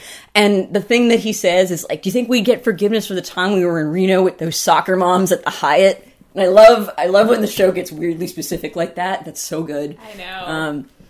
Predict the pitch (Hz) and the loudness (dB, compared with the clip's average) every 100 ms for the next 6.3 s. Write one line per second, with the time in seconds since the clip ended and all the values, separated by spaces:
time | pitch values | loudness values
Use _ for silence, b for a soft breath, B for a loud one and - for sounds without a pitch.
0 | b b _ 349 294 294 277 214 185 151 | b b _ -12 -10 -8 -10 -12 -12 -12
1 | 143 160 214 - 190 175 170 165 165 175 | -10 -2 -2 0 0 0 0 -6 -6 -6
2 | 160 156 151 156 147 151 _ _ 160 156 | -6 -6 -6 -4 -6 -8 _ _ -16 -14
3 | 160 160 165 - 160 160 _ _ 185 185 | -14 -18 -20 -20 -20 -20 _ _ -10 -8
4 | - 175 160 151 139 - 147 151 156 147 | -6 -4 -4 -4 -6 -8 -8 -6 -6 -4
5 | 151 156 180 175 180 175 175 170 - 294 | -4 -4 -6 -6 -6 -6 -8 -8 -8 -8
6 | 339 220 214 | -8 -10 -12